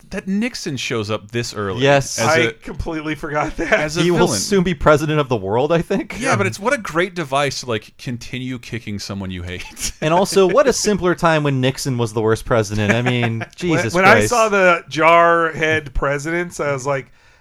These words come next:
Speaker 3: now I have to imagine Trump is there, just off screen.
Speaker 2: Yeah.
Speaker 3: They didn't draw him in,
Speaker 1: He gets the
Speaker 3: but
Speaker 1: biggest jar.
Speaker 3: <laughs> And we do get to, yeah, they, he,
Speaker 1: I get
Speaker 3: well,
Speaker 1: the most fish food.
Speaker 3: he does have the biggest head. I would bet it
Speaker 2: <laughs> He really
Speaker 3: probably
Speaker 2: does.
Speaker 3: would be pre-, president.
Speaker 2: It's a real pumpkin head on that guy.
Speaker 3: <laughs> But the,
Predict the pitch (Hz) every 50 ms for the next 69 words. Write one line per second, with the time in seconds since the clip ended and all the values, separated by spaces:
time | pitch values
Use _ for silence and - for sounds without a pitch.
0 | _ _ - 185 127 147 165 175 175 175 - 185 180 175 170 170 175 170 160 156
1 | - - 185 175 180 - 143 139 120 - 131 123 123 117 113 110 113 120 117 127
2 | 147 139 139 135 - - 151 151 156 151 139 123 120 120 123 127 120 123 123 127
3 | 131 131 135 135 135 139 143 147 139 131 123 120 117 104 120 113 123 127 120 117
4 | 107 123 123 117 135 135 - - 120 113 101 98 95 90 95 - - - - -
5 | - - - - - - 170 170 175 175 175 170 147 139 123 107 131 - 170 196
6 | 190 185 214 247 240 208 214 208 - 180 - 262 143 156 147 147 147 143 151 151
7 | 151 147 151 160 - 123 123 143 151 165 175 131 127 131 139 - - 123 113 -
8 | - - 104 101 101 175 175 143 180 208 226 220 - - 185 170 156 147 143 147
9 | 156 147 143 135 - - 165 147 139 127 117 117 127 123 151 208 277 - - 269
10 | 254 247 240 320 381 415 392 349 285 - 160 170 156 131 113 107 - - - -
11 | 277 - - 107 - 240 269 269 220 196 175 151 127 110 - - - - - -
12 | 180 160 127 - 117 113 113 - 117 107 101 92 90 90 - - 180 - - -
13 | - - - - - - 240 214 - - 220 208 202 214 -